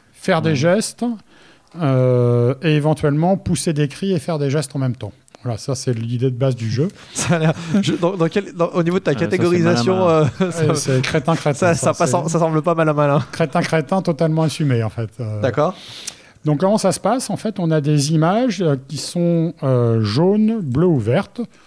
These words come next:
Speaker 1: Donc les images jaunes, on doit faire je-, le geste, jaune, geste, d'accord ? Bleu, bruit.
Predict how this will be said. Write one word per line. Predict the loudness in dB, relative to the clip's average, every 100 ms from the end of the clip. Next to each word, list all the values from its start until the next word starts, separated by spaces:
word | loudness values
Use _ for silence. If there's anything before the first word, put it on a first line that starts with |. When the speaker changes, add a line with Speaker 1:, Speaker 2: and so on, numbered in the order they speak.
| -20 _
Speaker 1:
Donc | -6 -2
les | -2 2
images | 2 0
jaunes, | 0 0 2
on | -2
doit | -4 -6
faire | -4 -4 -2
je-, | -6
le | -4 -4
geste, | -2 -4 -6 -8 -6
jaune, | -2 0 2 0 -4 -10 -8
geste, | -6 -2 -4 -4 -12 -20 _
d'accord ? | -12 -6 -4 -6 -10 _ _ _ _
Bleu, | -6 0 2 4 2 -2
bruit. | -8 -2 0 2 0 -2